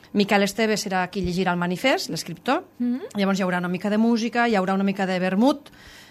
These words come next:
Speaker 1: hi ha hagut una empresa del territori que s'hi ha oferit i, per tant, podrem fer una mica de desgu-, degustació, és a dir, reivindicació un punt lúdica, tampoc anirem,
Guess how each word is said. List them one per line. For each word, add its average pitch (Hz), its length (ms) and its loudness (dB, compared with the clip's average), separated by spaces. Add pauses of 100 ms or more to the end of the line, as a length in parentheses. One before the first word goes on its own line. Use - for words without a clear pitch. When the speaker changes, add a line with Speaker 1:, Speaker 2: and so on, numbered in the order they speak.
(140)
Speaker 1:
hi 180 60 -8
ha - 40 -6
hagut 165 160 -8
una 165 140 -6
empresa 170 260 -4
del 170 100 -2
territori 180 380 -4
que 180 100 -6
s'hi 185 140 -2
ha 180 60 0
oferit 220 360 -2
i, 220 60 -4
per 185 160 -2
tant, 175 180 -2
podrem 185 300 -2
fer 208 100 -4
una 190 80 2
mica 190 240 0
de 180 100 -2
desgu-, 185 300 -2
degustació, 196 520 -2
és 240 80 2
a 240 40 4
dir, 208 200 0 (160)
reivindicació 214 840 2
un 208 100 2
punt 190 200 2
lúdica, 226 480 4 (140)
tampoc 165 320 -6
anirem, 185 360 0